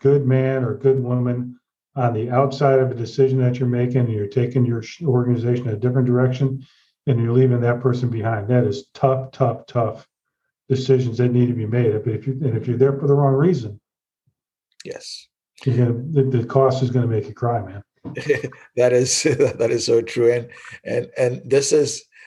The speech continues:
Speaker 2: this is unfortunate, but that tends to happen a lot in our societies today. Um,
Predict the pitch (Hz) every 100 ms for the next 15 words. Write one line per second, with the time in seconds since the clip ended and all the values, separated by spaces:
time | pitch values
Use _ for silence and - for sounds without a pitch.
0 | - 160 170 135 131 160 135 - 120 131
1 | 127 127 143 143 - - 165 131 127 127
2 | 135 117 127 147 123 107 - 120 - 143
3 | 160 131 - - 110 110 123 _ - -
4 | _ _ - 110 113